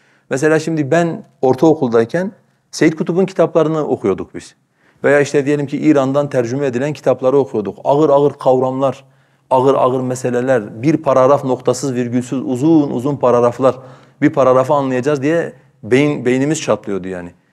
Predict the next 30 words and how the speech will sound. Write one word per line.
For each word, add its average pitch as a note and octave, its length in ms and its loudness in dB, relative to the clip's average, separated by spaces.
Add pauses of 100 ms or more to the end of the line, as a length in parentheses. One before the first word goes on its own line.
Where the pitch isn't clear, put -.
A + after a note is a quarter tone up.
(160)
E A#2+ 60 -8
şimdiki E3+ 380 -4
gençlere E3 440 -4
böyle F3 200 0
kitaplar F#3+ 420 -4
yok. G#3 140 -6
Şimdiki D3+ 320 -8
gençler C#3+ 340 -8
yedi D3+ 320 0
adımda C#3+ 360 0
peygamberimizi C3+ 680 -4
nasıl C#3 200 -4
seversin? F#2+ 520 -8 (640)
İşte C3 320 -2
dört E3 220 2
adımda C3+ 680 2 (200)
Allah C#3 360 4
Resulü'nün C3+ 340 -2
sahabesini B2+ 560 0
örnek B2 400 0
almak. F#2 300 -4 (420)
İşte - 140 0
yedi C3+ 300 2
adım, C3 400 0 (140)
adımda C3+ 580 0
işte C#3 200 -10
karınla C3+ 360 0
aranı A#2+ 340 0
düzelt G2+ 300 -6 (280)
falan. C#3 320 -6